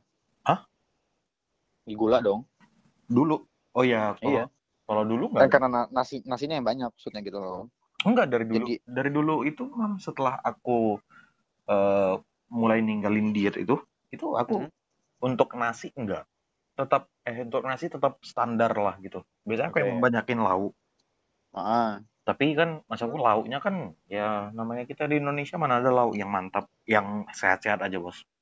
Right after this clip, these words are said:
Speaker 2: Iya sih, pasti at least kalau nggak digoreng, ya kan?
Speaker 1: Ya, gitu.
Speaker 2: <clears throat> Kalau nggak goreng, ya kan?
Speaker 1: Kalau
Speaker 2: Goreng.
Speaker 1: goreng. <laughs> Kalau goreng. Gitu.
Speaker 2: Kalau goreng.
Speaker 1: Tapi emang ya hidup sehat,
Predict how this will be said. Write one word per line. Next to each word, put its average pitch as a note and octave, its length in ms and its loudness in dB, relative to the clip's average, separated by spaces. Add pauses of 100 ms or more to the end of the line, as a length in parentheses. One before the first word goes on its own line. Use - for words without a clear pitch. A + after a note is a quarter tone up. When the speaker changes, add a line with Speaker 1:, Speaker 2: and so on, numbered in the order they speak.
(540)
Speaker 2:
Iya G2 160 4
sih, E2+ 480 -8
pasti G2+ 320 0
at G2 160 -4
least G#2+ 160 -8
kalau F#2+ 160 -2
nggak F2 160 -4
digoreng, A#2+ 640 0
ya - 160 0
kan? G#2+ 160 -6
Speaker 1:
Ya, G#2 200 4 (840)
gitu. A2+ 400 0
Speaker 2:
<clears throat> - 320 6 (420)
Kalau G#2 160 -10
nggak G#2 160 -8
goreng, B2+ 400 -2 (140)
ya G2 80 -18
kan? - 120 -10 (1120)
Speaker 1:
Kalau G2+ 160 2
Speaker 2:
Goreng. A2+ 320 4
Speaker 1:
goreng. C3+ 400 6 (440)
<laughs> - 960 -4
Kalau F#2+ 200 -2
goreng. A#2+ 340 4 (800)
Gitu. G2+ 120 -6
Speaker 2:
Kalau F2 200 4
goreng. A#2 480 0 (400)
Speaker 1:
Tapi A#2+ 160 4
emang C3 160 0
ya B2 160 2
hidup G#2 240 -2
sehat, G#2 400 2